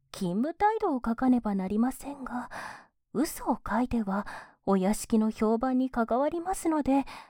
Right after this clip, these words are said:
正直に書かざるを得ません。ですが、正直に書いたら、こんなダメイドは、どこのお屋敷でも雇ってもらえず、路頭に迷ってしまうでしょう。あ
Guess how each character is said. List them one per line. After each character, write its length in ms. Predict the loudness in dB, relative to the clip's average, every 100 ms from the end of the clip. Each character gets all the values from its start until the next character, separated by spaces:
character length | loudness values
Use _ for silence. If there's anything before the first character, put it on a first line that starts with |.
| _
正 360 | -12 0 2 4
直 320 | 2 0 -2
に 140 | -6 -6
書 120 | -4
か 140 | 0 0
ざ 140 | 0
る 160 | -2 -4
を 140 | -6
得 120 | -4
ま 120 | -4
せ 180 | -6 -8
ん。 160 | -10 -10 _ _ _ _ _ _ _ _ -4
で 200 | -2 -2
す 260 | -4 -10
が、 220 | -6 -8 -8 -12 -12 -16 -20
正 380 | -16 -2 0 2
直 320 | -2 -4 0
に 120 | 2 2
書 120 | 0 0
い 60 |
た 140 | 0 -2
ら、 480 | -2 -4 -12 -16 -16 -4
こ 220 | 0 2
ん 120 | 0
な 160 | -2 0
ダ 220 | 0 2
メ 220 | 4 4
イ 40 |
ド 160 | 4 0
は、 180 | -4 -6 -10 -16 -8 0
ど 180 | 0
こ 160 | 2 2
の 140 | 4
お 80 | 2
屋 160 | -2 -4
敷 260 | -6 -4
で 120 | 0 0
も 120 | -2
雇 360 | -6 -8 -6
っ 40 | -6
て 180 | -4 -4
も 180 | -4
ら 160 | -4 -4
え 60 | -4
ず、 180 | -8 -10 -10 -16 -18 _
路 200 | 0 0
頭 220 | 0 0 0
に 140 | 0
迷 200 | -2 -2
っ 40 | -4 -4
て 120 | -6
し 180 | -2 -2
ま 180 | 0 0
う 60 |
で 120 | 0
し 160 | -2 -4
ょ 40 |
う。 20 | -8
あ 180 | -8